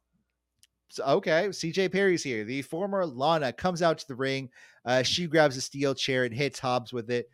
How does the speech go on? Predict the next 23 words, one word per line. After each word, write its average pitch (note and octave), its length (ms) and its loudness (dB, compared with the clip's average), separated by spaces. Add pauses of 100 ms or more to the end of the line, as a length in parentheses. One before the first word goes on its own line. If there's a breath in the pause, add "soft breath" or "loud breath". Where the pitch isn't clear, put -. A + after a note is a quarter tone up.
(200)
only G#3 260 4
to D3 120 -8
distract B2 480 -2
him B2 140 -6
for A#2 120 -6
Miro A#2+ 360 -4
to A#2 160 -8
attack G#2+ 400 -4
him. G#2+ 180 -6 (580)
Uh, A2 460 4
Miro D#3 300 6
sees D#3 400 -4
Lana B2 480 2
and A2 100 -6
doesn't C#3+ 300 4
believe A#2+ 340 -4
she's G2+ 300 -6
real A2 220 0
because G#2 260 -6
he G3 360 2
has E3 280 6
forsaken F3 1080 2
her, A#2+ 320 -2